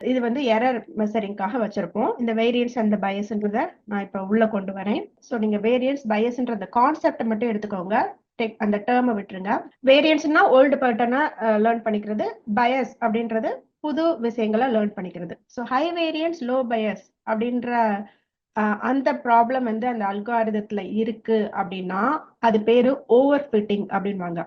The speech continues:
அந்த மாடல், அந்த ஆர்டிஃபிஷியல் இன்டெலிஜென்ஸ் மாடல் வந்து பழைய பேட்டர்னை அண்டர்ஸ்டாண்ட் பண்ணிக்கிறதுல பக்காவா இருக்கும். For example, ஒரு டாகா,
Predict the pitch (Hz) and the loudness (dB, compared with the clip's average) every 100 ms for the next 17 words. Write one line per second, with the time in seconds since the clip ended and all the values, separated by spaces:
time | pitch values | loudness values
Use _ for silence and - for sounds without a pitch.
0 | - _ _ - 240 262 240 226 220 220 | -12 _ _ 0 4 4 4 4 6 4
1 | 202 226 226 220 220 - 226 214 208 208 | 4 4 4 4 -2 -2 -2 0 0 -2
2 | 208 208 208 214 202 196 269 427 - - | -4 -4 -2 0 -2 -2 -2 -2 -2 2
3 | 240 277 359 - 269 262 254 254 285 330 | 4 4 2 2 2 2 0 -2 -4 -6
4 | _ _ _ _ _ 233 233 269 269 254 | _ _ _ _ _ -2 -2 -2 -2 0
5 | 226 220 220 214 226 311 - - 226 226 | 0 0 -2 -2 0 -2 -4 -2 -2 0
6 | 233 247 233 208 214 277 - - _ 240 | 0 2 2 0 -2 -2 -2 -8 _ -6
7 | 220 240 254 311 285 226 214 240 247 254 | -2 0 2 4 2 4 4 4 4 -2